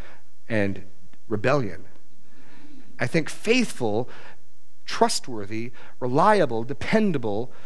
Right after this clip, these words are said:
lines up a lot better as the contrast with not a drunkard, not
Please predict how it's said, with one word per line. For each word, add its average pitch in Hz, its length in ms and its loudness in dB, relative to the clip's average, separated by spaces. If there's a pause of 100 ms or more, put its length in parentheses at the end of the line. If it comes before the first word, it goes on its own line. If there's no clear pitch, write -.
(160)
lines 151 340 2
up 147 140 2
a 143 40 0
lot 156 260 4
better 151 240 4
as 127 100 -2
the 113 80 -2
contrast 143 880 2
with 117 160 2
not 135 520 2 (100)
a 120 60 -2
drunkard, 120 520 0 (300)
not 117 440 2